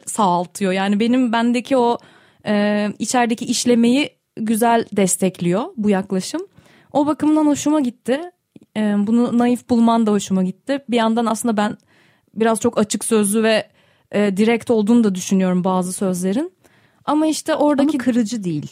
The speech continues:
Speaker 1: Hı hı.
Speaker 2: Yani tam tersine aslında hep çok yapıcı. Ve keşke herkes aşkı, acıyı, ayrılığı böyle deneyimlese diye düşündüm.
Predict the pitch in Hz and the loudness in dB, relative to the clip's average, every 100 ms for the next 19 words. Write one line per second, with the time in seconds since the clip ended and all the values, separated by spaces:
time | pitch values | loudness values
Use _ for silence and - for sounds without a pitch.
0 | _ _ _ _ _ _ _ 226 214 196 | _ _ _ _ _ _ _ -6 -4 -6
1 | 196 _ _ _ _ 185 175 220 233 208 | -8 _ _ _ _ -4 -4 -2 -2 -2
2 | 190 190 208 190 202 190 - 180 165 156 | -4 -2 -4 -4 -6 -6 -10 -10 -10 -8
3 | 156 151 190 - _ _ _ _ _ _ | -8 -8 -8 -10 _ _ _ _ _ _
4 | _ _ _ - 208 196 202 - 208 208 | _ _ _ -8 -6 -4 -6 -4 -6 -4
5 | 196 190 196 196 180 180 - - 185 185 | -2 -4 -4 -6 -6 -8 -8 -8 -6 -4
6 | 185 180 180 180 180 - 180 180 180 175 | -6 -6 -4 -4 -4 -6 -6 -4 -4 -4
7 | 180 175 175 185 185 165 160 160 160 147 | -4 -6 -4 -2 -2 -2 -2 -2 -2 -6
8 | - 160 - 156 160 156 - 156 156 | -8 -8 -6 -8 -8 -10 -8 -6 -6